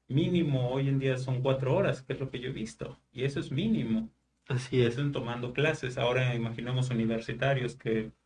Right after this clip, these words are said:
Speaker 1: yo los he visto y son alrededor de entre ocho y diez horas que se la
Speaker 2: Sí,
Speaker 1: han
Speaker 2: empiezan
Speaker 1: pasado.
Speaker 2: en la mañana como a las ocho y finalizan hasta igual como a las ocho de la noche.
Speaker 1: Y ese es un detalle. Y mucho de esto ocasiona, por decir, cansancio visual en su vista.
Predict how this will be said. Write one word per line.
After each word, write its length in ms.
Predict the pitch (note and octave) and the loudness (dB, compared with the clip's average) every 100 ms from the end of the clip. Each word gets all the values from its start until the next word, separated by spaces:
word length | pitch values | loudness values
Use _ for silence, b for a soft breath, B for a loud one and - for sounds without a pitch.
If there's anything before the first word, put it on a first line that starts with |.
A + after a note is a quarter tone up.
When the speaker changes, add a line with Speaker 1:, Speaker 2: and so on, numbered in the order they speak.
| _ | _
Speaker 1:
yo 200 | - C3 | -2 2
los 200 | B2+ B2+ | 2 2
he 40 | C3 | -2
visto 280 | B2 B2 C3+ | -4 -4 -2
y 260 | A#2 A2+ | 0 -2
son 180 | A2+ B2 | -4 -6
alrededor 520 | A#2+ A#2 A#2 A#2 A#2+ | -6 -4 -4 -2 -4
de 120 | A#2+ | -4
entre 240 | A#2 A2+ A#2 | -6 -4 -2
ocho 280 | B2 C#3 C3 | 0 0 -2
y 60 | |
diez 240 | A2 A#2 - | -2 -2 -2
horas 240 | B2 - | -4 -4
que 80 | G#2+ | -10
se 80 | - | 0
la 40 | |
Speaker 2:
Sí, 200 | C#3 D3+ | 4 6
Speaker 1:
han 60 | D3 | 6
Speaker 2:
empiezan 240 | C#3 C3+ | 8 10
Speaker 1:
pasado. 160 | D#3+ E3 | 10 8
Speaker 2:
en 80 | C3+ | 8
la 80 | |
mañana 300 | B2 C3 D3+ C3 | 8 8 8 6
como 140 | C3 | 6
a 20 | |
las 180 | B2+ B2+ | 6 6
ocho 200 | D3+ F3+ | 6 8
y 40 | |
finalizan 680 | C#3+ C3+ A#2+ A#2+ B2+ - C#3+ | 8 6 4 4 0 0 0
hasta 400 | A2+ A2+ A2 A#2+ | -2 -6 -8 -6
igual 300 | A2+ A#2 A#2+ | -4 -2 -2
como 200 | B2 D3+ | 0 2
a 40 | B2 | 2
las 220 | A2+ - | 2 0
ocho 360 | B2+ C3+ D3 C3 | -2 0 4 4
de 40 | |
la 120 | A2+ | 2
noche. 380 | A#2 A#2 - - _ _ _ _ _ _ | -2 -6 -6 -14 _ _ _ _ _ _
Speaker 1:
Y 180 | - A#2+ | -6 -4
ese 180 | B2 C3+ | -2 -2
es 80 | C#3+ | 0
un 120 | D3 | 2
detalle. 600 | C#3 C#3 D3+ C#3 B2 - | 2 2 -2 -2 -6 -4
Y 140 | C#3+ C#3 | 4 6
mucho 300 | E3+ - F#3 | 6 4 2
de 100 | F3+ | 2
esto 240 | F3+ F#3+ | 2 0
ocasiona, 560 | F#3 F3+ C#3 C#3+ D3 D3+ | 2 0 2 2 2 0
por 160 | C#3 | -4
decir, 300 | B2+ - C3 | -2 0 0
cansancio 580 | C3+ B2+ B2+ B2+ B2+ C3 | 2 2 4 4 4 2
visual 380 | A2+ - B2 B2 | 0 -2 -2 -2
en 100 | A#2+ | -2
su 140 | A#2+ | -2
vista. 480 | A2+ D#3+ - A#2+ A2+ | -2 -2 -4 -8 -8